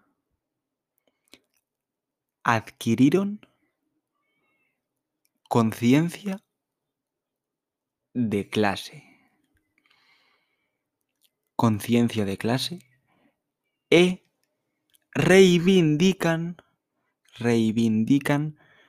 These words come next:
os seus dereitos. Reivindican os seus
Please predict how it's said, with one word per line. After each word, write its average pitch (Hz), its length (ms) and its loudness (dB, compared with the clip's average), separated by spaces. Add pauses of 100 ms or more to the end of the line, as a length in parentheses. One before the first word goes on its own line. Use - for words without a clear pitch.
(240)
os 147 440 -2
seus 151 680 0 (680)
dereitos. 110 1120 0 (1000)
Reivindican 107 1040 0
os - 400 -6
seus - 520 0